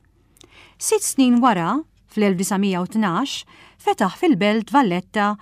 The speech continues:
bank Franċiż, Beru fl-Afrika ta' fuq, fejn Franza issa kellha konnessjonijiet kbar, speċjalment fl-Alġerija u fit-Tunezija. Dan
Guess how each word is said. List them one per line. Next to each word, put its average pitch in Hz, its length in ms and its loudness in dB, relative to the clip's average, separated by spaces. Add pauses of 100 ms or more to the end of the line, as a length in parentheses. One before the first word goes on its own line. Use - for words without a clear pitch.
(160)
bank 202 380 0
Franċiż, 220 800 -2 (160)
Beru 196 480 0 (340)
fl-Afrika 196 640 -4
ta' 196 160 -6
fuq, 254 380 -2 (520)
fejn 165 300 0
Franza 262 800 0
issa 262 260 -4
kellha 233 380 0 (400)
konnessjonijiet 262 1040 2
kbar, 190 420 0 (360)
speċjalment 233 840 0 (220)
fl-Alġerija 190 840 0
u 208 60 -10
fit-Tunezija. 180 840 -2 (580)
Dan 262 260 4